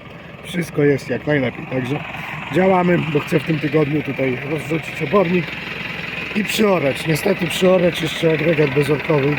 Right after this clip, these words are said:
nie dotarł, dopiero na koniec miesiąca. No cóż, taki mały peszek, ale trzeba robić tym, co się ma.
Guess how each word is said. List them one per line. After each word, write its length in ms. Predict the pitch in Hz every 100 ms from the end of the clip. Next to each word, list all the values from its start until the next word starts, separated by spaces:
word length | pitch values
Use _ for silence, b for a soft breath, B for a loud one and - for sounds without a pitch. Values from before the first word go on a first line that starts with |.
| 180
nie 80 |
dotarł, 420 | 185 185 175 175 156 - - - -
dopiero 360 | 165 175 156 151
na 160 | 156
koniec 400 | 160 170 165 -
miesiąca. 480 | 160 - 160 160 - 143 - - - - - - -
No 60 | 220
cóż, 380 | - 156 - - - - - - - - - -
taki 260 | 196 -
mały 300 | 185 175 175
peszek, 400 | 180 202 - 185 - - - - - - - - - - - - - - - - - - - - - - -
ale 200 | 202 226
trzeba 300 | 208 233 226
robić 320 | 208 208 180 -
tym, 180 | 190
co 140 | 190 185
się 160 | -
ma. 200 | 202 233